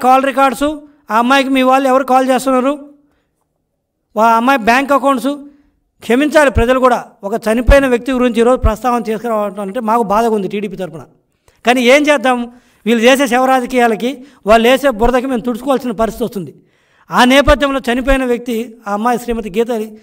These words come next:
గీతాంజలి గారి గురించి మాట్లాడాల్సిన, మాట్లాడాల్సి వస్తుంది. నిజంగా బాధాకరమే. ఇప్పుడు చనిపోయిన వ్యక్తి బ్యాంక్ అకౌంట్ డీ-, డీటెయిల్స్ ఏమని అడగటం మేము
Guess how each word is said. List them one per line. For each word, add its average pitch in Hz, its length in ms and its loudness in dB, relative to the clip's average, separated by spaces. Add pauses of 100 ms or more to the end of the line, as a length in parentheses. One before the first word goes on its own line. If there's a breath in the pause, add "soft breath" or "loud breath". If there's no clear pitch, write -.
(360 loud breath)
గీతాంజలి 247 360 2
గారి 220 180 2
గురించి 220 220 -4
మాట్లాడాల్సిన, 208 680 -4
మాట్లాడాల్సి 202 520 -4
వస్తుంది. 160 320 -12 (480)
నిజంగా 277 260 2
బాధాకరమే. 240 600 0
ఇప్పుడు 185 260 -4 (100)
చనిపోయిన 240 280 0
వ్యక్తి 226 440 -4 (220 loud breath)
బ్యాంక్ 226 260 0
అకౌంట్ 226 300 -2
డీ-, 190 200 -14
డీటెయిల్స్ 220 400 -2
ఏమని 220 180 -2
అడగటం 208 300 -4
మేము 190 300 -6